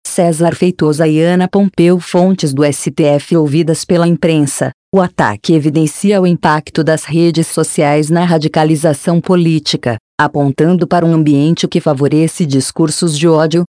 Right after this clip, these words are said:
notícias falsas e ataques às instituições democráticas.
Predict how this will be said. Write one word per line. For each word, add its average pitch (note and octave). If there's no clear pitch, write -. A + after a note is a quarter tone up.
notícias E3
falsas E3+
e G3
ataques D#3
às C#3+
instituições F3
democráticas. C#3+